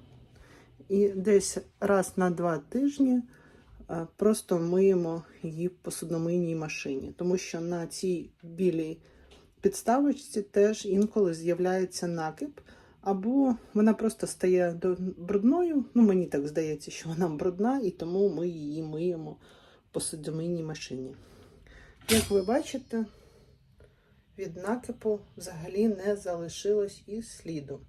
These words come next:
Хочу зазначити також, якщо у вас нема оцту, то використовуйте лимонну кислоту,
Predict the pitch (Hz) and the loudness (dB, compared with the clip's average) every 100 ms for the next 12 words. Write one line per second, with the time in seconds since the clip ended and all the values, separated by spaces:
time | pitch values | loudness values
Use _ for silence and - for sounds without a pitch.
0 | _ - - - - _ - 262 269 240 | _ -20 -20 -20 -20 _ -6 -6 -4 -2
1 | 247 233 294 285 233 - - 202 202 202 | 0 0 -2 -4 -8 -6 -2 -2 -4 -6
2 | 202 202 - 247 214 208 220 233 185 160 | -8 -6 -4 -2 -2 0 2 2 2 -4
3 | - 175 151 - - 269 349 - - _ | -6 -6 -4 -8 -8 -6 -6 -10 -20 _
4 | _ _ _ _ _ - - 208 208 220 | _ _ _ _ _ -4 2 2 2 -2
5 | 226 - 277 269 254 220 190 190 202 226 | -2 0 0 -2 -4 -2 -2 -2 0 2
6 | 233 220 208 202 202 - 180 170 160 196 | 2 2 0 -2 -6 -4 -8 -6 -4 -4